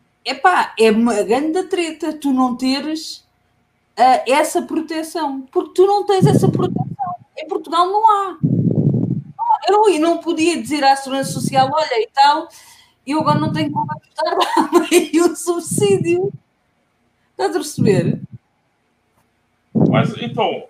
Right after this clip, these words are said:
Speaker 2: assim como quebraram restaurantes,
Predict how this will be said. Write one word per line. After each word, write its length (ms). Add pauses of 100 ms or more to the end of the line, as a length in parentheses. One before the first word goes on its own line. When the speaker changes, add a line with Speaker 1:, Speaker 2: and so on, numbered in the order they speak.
Speaker 2:
assim 380
como 220
quebraram 440
restaurantes, 1160